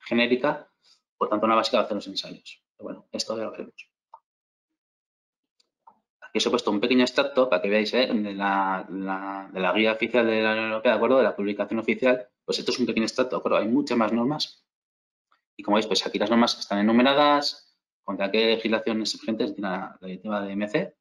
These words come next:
acuerdo? Nos dicen en qué día empiezan a dar resolución de conformidad y qué días son anuladas. Cuando veis, como podéis ver, pues hay normas que una vez que son anuladas, bueno, en una fecha concreta,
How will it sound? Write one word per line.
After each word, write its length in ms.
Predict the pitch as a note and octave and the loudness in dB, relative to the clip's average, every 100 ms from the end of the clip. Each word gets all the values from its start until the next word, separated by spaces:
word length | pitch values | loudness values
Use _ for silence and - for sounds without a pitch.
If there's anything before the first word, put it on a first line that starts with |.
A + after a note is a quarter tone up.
| G#2 | -4
acuerdo? 400 | A#2+ A#2+ - - _ _ - | 2 2 0 -8 _ _ -4
Nos 120 | G2+ | 0
dicen 260 | A#2 G2 | 0 0
en 140 | F2+ G2 | -2 0
qué 80 | A#2+ | 4
día 160 | B2 | 4
empiezan 320 | A#2+ B2 A#2+ | 4 0 0
a 60 | A#2+ | 2
dar 180 | A#2+ - | 2 0
resolución 420 | F#2+ - G2 A#2 | -8 -12 -6 -2
de 80 | A2+ | -2
conformidad 640 | A#2+ - A#2+ B2 D3 C#3+ - _ - | -2 0 2 4 2 -2 -10 _ -12
y 120 | G#2+ | -4
qué 140 | A2+ | 0
días 240 | A2+ A#2+ A#2+ | 2 2 2
son 100 | A2+ | -2
anuladas. 520 | F#2+ G2 F#2 - - | -2 -4 -4 -6 -10
Cuando 220 | D#2+ F#2+ F#2+ | -12 -10 -8
veis, 300 | G#2 - - | -6 -8 -10
como 180 | G2 F#2+ | -14 -8
podéis 180 | G#2 A2+ | -2 0
ver, 220 | A#2 - _ _ | -2 -4 _ _
pues 120 | - G2+ | -8 -2
hay 60 | |
normas 320 | A2 A#2 B2 | 2 2 2
que 80 | - | 0
una 120 | G2+ | -2
vez 60 | G#2+ | 0
que 60 | G#2+ | 0
son 140 | A2+ | 0
anuladas, 720 | A2+ A2+ B2 B2 - - - _ _ _ _ | 0 2 4 2 0 -8 -12 _ _ _ _
bueno, 280 | A#2 A2 - | -6 -4 -4
en 80 | G#2+ | -4
una 120 | G#2+ | -4
fecha 200 | - A2+ | -4 -2
concreta, 540 | A2 A2 A#2+ B2 - | -2 2 2 2 -2